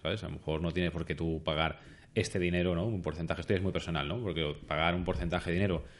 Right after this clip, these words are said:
para financiar un cine que tú no ves o no te gusta o no estás conforme o no puedes elegir, ¿no? Decir, "Yo, mi dinero quiero que vaya a esta película o a estas películas o a esta plataforma", poder elegir, ¿no? Y no,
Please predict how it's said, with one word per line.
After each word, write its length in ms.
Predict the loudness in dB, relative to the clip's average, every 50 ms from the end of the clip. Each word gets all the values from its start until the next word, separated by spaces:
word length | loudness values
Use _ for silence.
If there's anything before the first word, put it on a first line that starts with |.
| -20 -8 -2
para 180 | 2 2 2 2
financiar 400 | 2 0 -2 -2 0 2 2 2
un 80 | 2 2
cine 240 | 0 0 0 0 -2
que 80 | -2
tú 140 | -4 -2 -2
no 120 | -2 0
ves 240 | 0 0 -2 -2 -4
o 60 | -4
no 100 | -4 -4
te 80 | -2 0
gusta 260 | 0 0 0 -2 -2
o 20 | -4
no 60 | -4
estás 160 | -2 -2 0
conforme 360 | 0 0 0 0 0 0 -2 -2
o 120 | -2 0
no 100 | 0 2
puedes 240 | 4 4 2 2 0
elegir, 460 | -2 -2 0 0 0 0 0 -2 -6 -12 -20 -20 -12 -4
¿no? 140 | -2 0 0
Decir, 240 | 0 0 0 2 2
"Yo, 440 | 2 2 2 2 2 2 0 -2 -4 -10 -18 -20 -20 -6 -2
mi 120 | 2 2
dinero 200 | 4 4 4 4
quiero 160 | 6 6 6 6
que 60 | 6
vaya 220 | 6 6 6 4 2
a 80 | 2
esta 220 | 2 2 0 0 0
película 300 | 2 2 2 4 2 4
o 120 | 4 2
a 40 | 2
estas 180 | 2 0 -2 -2
películas 480 | 0 0 0 0 0 -2 -4 -4 -2 0
o 120 | 2 4
a 40 | 4
esta 240 | 4 2 0 0 2
plataforma", 520 | 2 2 2 2 0 0 -2 -2 -2 -2
poder 180 | 2 2 2 4
elegir, 320 | 2 0 0 -2 -2 -2
¿no? 320 | 0 0 0 0 -2 -2 -4 -6 -8 -8 -8 -8 -6 -4
Y 240 | -4 -4 -4 -4 -4
no, 280 | -2 -2 -2 -2 -4